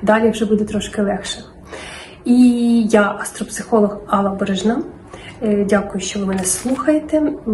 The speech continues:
Підписуйтесь на мій канал, приходьте в Telegram-канал, там ми можемо спілкуватися з вами. І я залишу посилання в описі до цього відео. Буду дуже рада вас там бачити. А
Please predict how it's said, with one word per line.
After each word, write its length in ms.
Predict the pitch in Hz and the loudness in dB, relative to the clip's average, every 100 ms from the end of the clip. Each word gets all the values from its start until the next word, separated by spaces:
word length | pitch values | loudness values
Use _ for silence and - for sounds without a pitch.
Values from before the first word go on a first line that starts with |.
| 208 | -2
Підписуйтесь 680 | 214 - 220 214 214 202 - | -2 -2 -2 0 -4 -6 -4
на 60 | 202 | -2
мій 200 | 196 185 | -2 -2
канал, 600 | 214 190 202 254 311 294 - | -2 0 2 4 2 0 -2
приходьте 440 | 208 - 240 - | -4 2 2 2
в 40 | 202 | -4
Telegram-канал, 1040 | - 190 180 208 269 294 311 294 294 - | -2 -2 0 2 2 2 4 4 2 2
там 140 | 208 | 2
ми 140 | 202 208 | 4 4
можемо 520 | 208 214 - 214 214 | 4 2 -2 -10 -10
спілкуватися 960 | - - 214 - 208 269 320 339 - | -10 -2 -2 0 2 2 2 0 -2
з 160 | 285 - | -6 0
вами. 360 | 277 277 277 269 - - - - | 0 2 0 -4 -12 -14 -16 -10
І 420 | - 240 247 247 208 | -2 0 2 2 4
я 180 | 214 | 4
залишу 460 | 208 220 214 - 214 | 4 2 2 0 -6
посилання 640 | 190 - 208 247 269 262 - - - | -8 -4 -2 0 0 -2 -4 -10 -8
в 160 | 208 | -2
описі 380 | 220 226 208 - | -2 -2 -6 -6
до 120 | 196 | -6
цього 340 | 190 - 196 196 | -6 -4 -4 -4
відео. 500 | 185 202 - 214 214 - - - - - - - | -4 -4 -4 -10 -12 -14 -18 -16 -16 -16 -18 0
Буду 180 | 220 208 | 2 2
дуже 300 | 190 214 208 | 2 2 2
рада 300 | 196 196 202 | 2 0 0
вас 240 | 196 202 | 0 -4
там 280 | - 196 190 185 | -6 -4 -2 0
бачити. 560 | 185 185 - - - - - - - - - - - | 0 -2 -10 -12 -14 -14 -18 -20 -20 -16 -16 -16 -8
А 320 | - 202 202 | -4 0 0